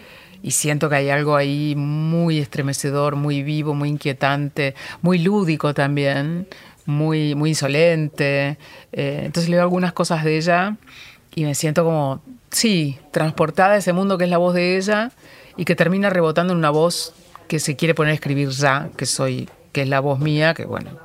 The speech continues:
muy distinta, pero, em,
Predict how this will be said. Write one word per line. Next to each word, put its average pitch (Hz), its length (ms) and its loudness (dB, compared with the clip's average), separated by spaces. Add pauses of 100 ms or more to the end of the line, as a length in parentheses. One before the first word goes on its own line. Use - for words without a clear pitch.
(100)
muy 139 200 -6
distinta, 139 480 -2
pero, - 200 -8 (680)
em, 160 1300 2